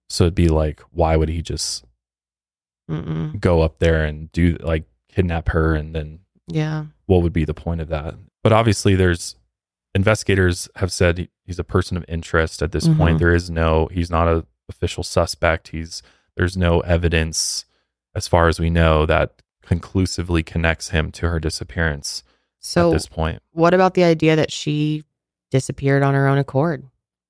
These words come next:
Speaker 1: Another possibility is, what if Steve helped her leave on her own accord? Like, Steve's a
Speaker 2: Mm.
Speaker 1: part of the plan to do that.
Speaker 2: Yeah, that,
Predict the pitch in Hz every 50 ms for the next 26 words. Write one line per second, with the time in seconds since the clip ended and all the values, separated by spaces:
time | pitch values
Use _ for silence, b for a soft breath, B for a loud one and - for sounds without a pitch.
0 | _ _ _ _ _ _ _ _ _ _ _ _ _ _ _ _ _ _ _ -
1 | 101 98 98 98 107 104 - 107 90 90 - 98 90 87 85 82 82 - 87 85
2 | 90 85 85 82 82 - _ _ _ _ _ _ _ _ _ _ _ _ _ -
3 | - - 107 92 80 - - 90 92 - - - - 71 64 60 - - _ _
4 | _ _ _ _ _ _ _ _ _ _ - 82 80 - 78 73 - 71 65 55
5 | 55 - - - - - - - - _ _ _ - 85 82 - - - 90 85
6 | 80 76 71 - - 82 85 78 71 - - - 67 60 55 50 - - - -
7 | - - - - - - - _ _ _ _ - 165 170 170 170 170 165 165 160
8 | - _ _ - 175 175 170